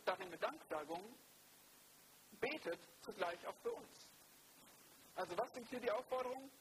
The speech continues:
Ausdauernd beten, wachend beten und bittend beten. Ja, ausdauernd, was ist damit gemeint? Wörtlich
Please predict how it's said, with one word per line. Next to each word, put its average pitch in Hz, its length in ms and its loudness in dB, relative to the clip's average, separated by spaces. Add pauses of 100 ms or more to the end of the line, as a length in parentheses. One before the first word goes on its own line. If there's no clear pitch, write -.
(160)
Ausdauernd 190 760 2
beten, 175 440 -4 (500)
wachend 185 720 0
beten 214 460 0 (240)
und 254 220 4 (540)
bittend - 520 0 (760)
beten. 160 300 -2
Ja, 240 240 0 (1200)
ausdauernd, 190 560 0
was 196 120 -6
ist - 120 -6
damit 226 260 0
gemeint? 202 400 -2 (300)
Wörtlich 226 400 2